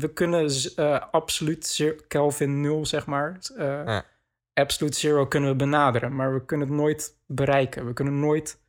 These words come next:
Speaker 1: op het punt komen dat, dat, dat het echt, echt stilstaat, zeg maar.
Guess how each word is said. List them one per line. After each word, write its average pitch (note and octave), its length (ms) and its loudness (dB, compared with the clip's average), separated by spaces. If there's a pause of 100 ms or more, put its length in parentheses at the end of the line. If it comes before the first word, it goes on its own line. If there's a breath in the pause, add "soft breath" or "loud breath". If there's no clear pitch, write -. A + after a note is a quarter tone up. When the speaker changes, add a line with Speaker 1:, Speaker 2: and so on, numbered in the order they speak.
(640)
Speaker 1:
op - 140 -10
het - 160 -6
punt D3+ 260 0
komen C3+ 440 2
dat, C3+ 240 -2
dat, C3 360 -6
dat E3+ 180 -14
het - 180 -20
echt, - 420 -4 (220)
echt - 220 -4
stilstaat, - 680 -4
zeg - 140 -12
maar. - 240 -12